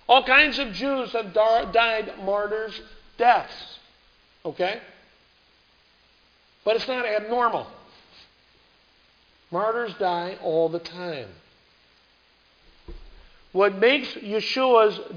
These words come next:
death significant is that he did not stay dead. Now, some have said, "Well, Yeshua rose in spirit." There are, there's a whole philosophy, a whole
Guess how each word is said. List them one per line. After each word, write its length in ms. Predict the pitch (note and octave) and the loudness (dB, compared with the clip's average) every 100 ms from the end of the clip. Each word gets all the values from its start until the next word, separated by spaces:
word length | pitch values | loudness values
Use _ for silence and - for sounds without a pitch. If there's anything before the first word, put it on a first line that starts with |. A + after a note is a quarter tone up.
| C#3+ | 4
death 380 | A3+ A3 G3 F#3 - - _ - | 8 10 8 2 -12 -20 _ -12
significant 840 | - G#3 F#3+ A#3+ G#3 E3+ C#3 G#2 - _ _ _ _ _ _ - | 0 0 2 0 0 -4 -6 -12 -18 _ _ _ _ _ _ -4
is 160 | F3+ | 2
that 180 | F3 G3 | 6 4
he 100 | G3 | 4
did 300 | F#3 F#3+ F3+ | -2 0 0
not 340 | F3 G3 G3 G#3 - | -2 -2 -2 -6 -12
stay 680 | - - - F3+ E3+ F3 E3+ - - _ | -10 -8 0 2 4 2 -6 -14 -20 _
dead. 460 | - G#3 F#3+ B2+ - - _ _ _ _ _ _ _ _ _ _ _ _ _ _ _ _ _ - - - | 2 4 4 0 -14 -20 _ _ _ _ _ _ _ _ _ _ _ _ _ _ _ _ _ -20 -16 2
Now, 120 | F#3 | 4
some 240 | F#3 E4 | 8 6
have 120 | F#4 A#3 | 6 0
said, 420 | - G3 F#3+ F#3+ - - - | 8 10 10 4 -18 -20 -6
"Well, 140 | C4 D#4 | 0 2
Yeshua 600 | B3+ A3+ - C#4 B3+ A3+ | 2 -2 0 4 4 8
rose 580 | C4 C4 A#3+ B3+ - - - _ | 8 8 6 4 -4 -14 -20 _
in 160 | A#3+ B3+ | -8 -6
spirit." 580 | B3 - - D4 A3 - - - _ _ _ _ _ _ _ _ _ _ _ _ | -6 -8 -6 -4 -4 -8 -18 -20 _ _ _ _ _ _ _ _ _ _ _ _
There 120 | F3+ | 6
are, 200 | A3 A3+ | 6 6
there's 200 | A3 G#3 | 4 2
a 40 | |
whole 220 | G#3 A#3 C4+ | 8 10 10
philosophy, 560 | A#3 A#3 C4 A#3+ F3+ | 8 6 6 2 0
a 60 | F#3 | 4
whole 360 | F#3 A#3 F#3+ | 6 6 6